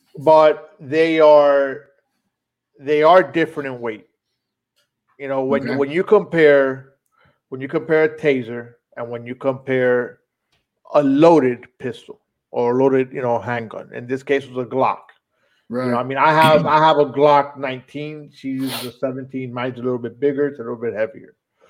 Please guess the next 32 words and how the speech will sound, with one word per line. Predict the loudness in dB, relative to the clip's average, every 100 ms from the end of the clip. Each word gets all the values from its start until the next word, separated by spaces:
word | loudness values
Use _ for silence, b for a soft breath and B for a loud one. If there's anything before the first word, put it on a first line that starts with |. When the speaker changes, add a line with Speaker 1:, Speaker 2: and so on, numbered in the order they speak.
| b
Speaker 2:
Right. | -6 -2 -4 -6 _ _ _ _ _ -12
Speaker 1:
You | -4 4
know, | 4 2 -8 _ _ _ _ _ _ _
but, | 2 4 4 -2 -16 b b b b b _ -6
you | 2
know, | 2
the | 6 4
weights, | 4 4 2 0 -10 -20 -20 _ _ _ -6
the | -2
weights, | 2 2 0 -4 -14 -20 _ _ _ _ _ _ _
you | -6
know, | -2 0 0 0 -4 _ _ _ _ _ _ b b _
when | -8
you're | -6 0
talking | 2 2 -2 -2
about | 2 4 4 -2 -2
two | 0
to | 0
three | -2 -4
pounds, | -4 -4 -2 -4 -6 -8
and | -8
I | -6
believe | -4 -4
the | -4
taser | -4 -4 -4 -4
is, |
like, | -8 -10
less | -8 -8 -6
than | -12
a |
pound. | -10 -10 -10 -12 -18 _ _ _ _ _ _ _ _ _ -8
Speaker 2:
Mm-hmm. | -6 -4 -6